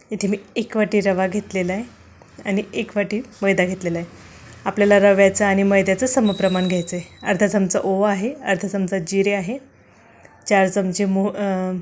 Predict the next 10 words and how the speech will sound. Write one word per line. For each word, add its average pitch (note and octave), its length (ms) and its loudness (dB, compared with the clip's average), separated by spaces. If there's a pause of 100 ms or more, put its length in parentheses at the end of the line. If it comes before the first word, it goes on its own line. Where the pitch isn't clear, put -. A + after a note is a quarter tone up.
मोहनासाठी G3 520 0
मी G3 200 2
तेल G#3 160 2
घेतलेलं G3 380 -2
आहे A#3+ 100 -6 (580)
आणि F3+ 140 -2
चवीनुसार F3+ 460 0
मीठ C#4 180 2
घेतलेलं D#3+ 420 -6
आहे. - 120 -16